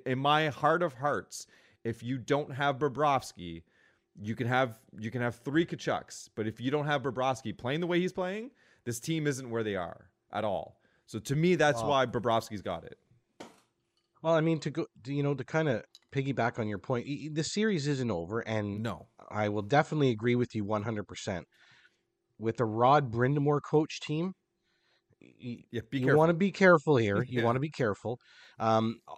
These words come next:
Speaker 2: obviously, you know, and I've got written down here, they're g-, you'll obviously wanna keep peppering Bobrovsky. I mean, they've got a hundred thirty-five
Speaker 1: Yeah.
Speaker 2: shots on in, in the, in the three games. And, like, w-,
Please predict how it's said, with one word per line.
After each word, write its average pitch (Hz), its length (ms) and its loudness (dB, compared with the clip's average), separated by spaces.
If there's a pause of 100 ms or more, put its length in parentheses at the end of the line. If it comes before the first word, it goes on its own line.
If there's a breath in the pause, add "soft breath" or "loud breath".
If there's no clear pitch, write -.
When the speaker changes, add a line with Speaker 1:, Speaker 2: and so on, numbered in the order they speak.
Speaker 2:
obviously, 208 800 2
you 143 140 -8
know, 147 140 0
and 147 100 0
I've 139 240 -2
got 175 180 0
written 147 200 0
down 120 240 2
here, 120 180 0
they're 123 200 -4
g-, - 20 -16 (240)
you'll 139 360 0
obviously 196 360 4
wanna 147 220 0
keep - 320 -6
peppering 120 440 -2
Bobrovsky. 98 520 -2
I - 20 2
mean, 117 160 0
they've 120 100 -2
got 143 180 2
a 151 60 2
hundred 139 300 -2
thirty-five 117 400 -2
Speaker 1:
Yeah. - 60 -8
Speaker 2:
shots 110 280 -2
on 113 120 -2
in, 110 220 -2
in 107 180 -4
the, 104 140 -2
in 110 120 -6
the 104 80 -2
three 120 300 -4
games. 104 340 -2 (480 loud breath)
And, 147 180 -2 (120)
like, 143 180 -2
w-, 139 180 -12